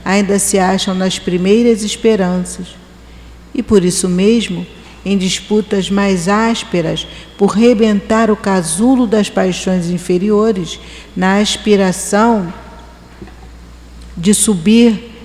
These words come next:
dentro da velha ignorância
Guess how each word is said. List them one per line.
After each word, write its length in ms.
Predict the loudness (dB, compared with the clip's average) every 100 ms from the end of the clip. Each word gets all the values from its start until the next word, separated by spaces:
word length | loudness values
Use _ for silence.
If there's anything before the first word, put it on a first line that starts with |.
| -14
dentro 520 | 2 4 6 2 0
da 200 | 2 2
velha 420 | 2 2 2 4
ignorância 920 | 0 0 2 2 4 4 2 0 -4